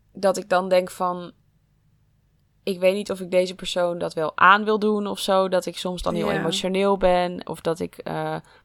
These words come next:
Speaker 1: dan dingen die mijn ex heeft gedaan ga projecteren op een huidige, eh, partner of zo. Eh, of dat je, doordat je dan dat hebt meegemaakt, ineens minder waard bent als partner. Terwijl ik juist denk van, eh,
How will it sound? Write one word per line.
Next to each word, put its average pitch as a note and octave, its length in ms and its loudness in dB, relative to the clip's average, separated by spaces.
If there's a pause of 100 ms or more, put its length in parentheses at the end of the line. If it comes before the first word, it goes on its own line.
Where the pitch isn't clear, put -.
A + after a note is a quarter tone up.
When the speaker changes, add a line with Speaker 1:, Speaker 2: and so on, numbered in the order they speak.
Speaker 1:
dan E3+ 180 0
dingen F3 300 0
die E3 180 -6
mijn E3 180 -4
ex F3 200 -4
heeft F3 140 -4
gedaan D#3+ 280 -4
ga - 140 -6
projecteren F#3+ 720 -2
op F3+ 200 -4
een F3+ 80 8
huidige, E3+ 440 -4 (260)
eh, - 120 -10
partner E3+ 380 -4
of E3+ 100 -12
zo. E3+ 320 -8 (580)
Eh, D#3+ 280 -2
of E3 100 -6
dat E3+ 220 -2
je, E3 260 -6
doordat E3+ 560 0
je E3 80 -6
dan D#3+ 200 -2
dat D#3+ 140 -4
hebt E3 140 -6
meegemaakt, D#3+ 460 -4
ineens D#3+ 260 -6
minder E3+ 320 -2
waard E3 300 8
bent A3 180 0
als G#3+ 160 -2
partner. G#3 580 2 (800)
Terwijl F3+ 320 4
ik F3 120 -2
juist F#3+ 340 6
denk E3 240 2
van, E3 420 -4
eh, D#3+ 280 -8